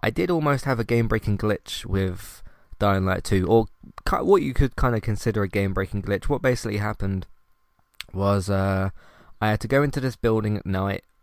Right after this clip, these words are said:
fight off a bunch of zombies, which was its usual kind of fun, and then, um, bang on the door for, to talk to this other character,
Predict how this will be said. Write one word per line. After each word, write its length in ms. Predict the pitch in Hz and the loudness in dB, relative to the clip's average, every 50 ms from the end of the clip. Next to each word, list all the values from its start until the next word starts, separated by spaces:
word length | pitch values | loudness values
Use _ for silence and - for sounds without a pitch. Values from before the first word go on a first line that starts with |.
| _ _ | _ _
fight 260 | - - 127 117 117 | -6 0 0 0 2
off 120 | - 110 - | 0 -2 -4
a 60 | 117 | -4
bunch 320 | 104 110 110 - - - | -4 -4 -4 -4 -4 -4
of 80 | 117 104 | -4 -2
zombies, 480 | 104 98 95 92 92 95 95 92 - - | -2 -2 -2 -2 -2 -4 -4 -4 2 2
which 160 | 110 - - | 4 6 6
was 200 | - 98 92 98 | 4 4 4 -2
its 220 | 101 85 - - | -4 -6 -6 -6
usual 340 | 101 101 98 92 90 98 92 | -2 -2 -2 -2 -2 -4 -6
kind 260 | - - 98 95 90 | -4 -4 -6 -4 -4
of 60 | - | -6
fun, 380 | - - 98 95 95 95 101 101 - - - - - - - - - - - | -6 -4 -2 -2 -2 -2 -4 -6 -8 -12 -18 -20 -20 -20 -20 -20 -20 -8 -2
and 240 | 104 104 104 107 107 | -2 0 0 2 2
then, 480 | 104 104 104 101 101 101 101 101 98 - _ _ _ - | 2 2 2 0 0 0 -2 -2 -4 -6 _ _ _ -2
um, 680 | - 98 98 98 98 98 95 98 95 95 95 95 90 - _ _ _ _ _ _ _ _ _ - | -2 0 0 0 0 0 -2 -2 -2 -4 -4 -4 -6 -8 _ _ _ _ _ _ _ _ _ -2
bang 260 | 110 107 107 104 101 | 0 0 0 0 0
on 260 | 101 101 101 98 98 | -2 -2 -2 -2 -2
the 60 | 95 95 | -2 -2
door 440 | - 117 113 101 90 87 87 92 - - - _ _ _ | 0 0 2 2 0 -2 -6 -10 -14 -20 -20 _ _ _
for, 300 | - - - 98 95 90 - _ _ - | -18 -8 -4 -4 -4 -4 -6 _ _ -8
to 280 | - 101 98 92 90 - - | -4 -4 -2 -2 -4 -6 -4
talk 220 | - 107 95 - - | -4 -4 -4 -4 -6
to 120 | - 95 | -8 -6
this 220 | 95 95 92 - - | -4 -6 -6 -6 -8
other 240 | 92 95 87 90 87 | -8 -6 -6 -6 -8
character, 600 | - - 123 117 101 - - - - 92 90 90 | -4 -2 0 2 2 0 -2 -4 -6 -4 -4 -4